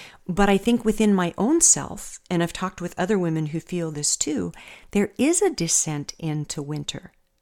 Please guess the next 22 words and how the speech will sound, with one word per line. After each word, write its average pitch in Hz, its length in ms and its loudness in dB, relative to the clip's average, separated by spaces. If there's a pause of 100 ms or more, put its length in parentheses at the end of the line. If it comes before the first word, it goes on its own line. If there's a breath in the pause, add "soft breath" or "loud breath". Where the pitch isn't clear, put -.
(300)
that 175 140 -2
asks 180 480 2
us 170 180 -2
to - 200 -2
review 160 520 0
the 151 140 -4
losses 170 480 -4
and 156 120 -4
the 151 40 -4
griefs 160 400 -2
of 147 100 -10
the 147 80 -8
year, 143 420 -8 (380 loud breath)
that - 160 -2
asks - 480 2
us 165 300 0
to 151 360 -2 (280 loud breath)
sit - 340 2
quietly 165 680 -2
in 147 100 -4
the 143 80 -6
darkness 147 840 -4